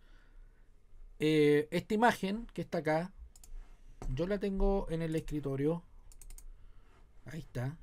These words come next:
y la voy a usar de, de plano de referencia en Fusión. Es decir, vamos a insertar un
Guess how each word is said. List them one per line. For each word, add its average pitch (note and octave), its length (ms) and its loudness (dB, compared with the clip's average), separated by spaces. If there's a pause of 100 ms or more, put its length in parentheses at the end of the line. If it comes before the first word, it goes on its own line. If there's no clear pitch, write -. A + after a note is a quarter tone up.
y C#3 120 -2
la D3+ 120 4
voy F3 120 8
a G3 80 4
usar F#3+ 240 2
de, F3 540 4
de D3 200 -2
plano F3+ 240 0
de F3 60 2
referencia E3 680 0 (1040)
en D3 120 -4
Fusión. E3 400 -2 (880)
Es E3+ 180 2
decir, G3+ 460 -2
vamos D3+ 480 -2
a D3 60 0
insertar D3+ 760 -2
un D3 480 -2